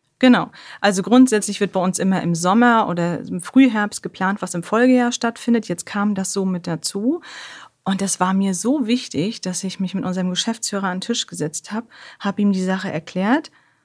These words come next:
Und er war sehr aufmerksam,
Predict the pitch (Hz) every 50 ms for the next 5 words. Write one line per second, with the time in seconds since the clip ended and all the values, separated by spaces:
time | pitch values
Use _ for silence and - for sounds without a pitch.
0 | _ _ _ _ - 202 202 202 202 202 196 202 202 - - _ _ _ _ _
1 | _ _ _ - 202 185 196 196 180 190 185 - - - - - 269 277 285 269
2 | - - 277 277 302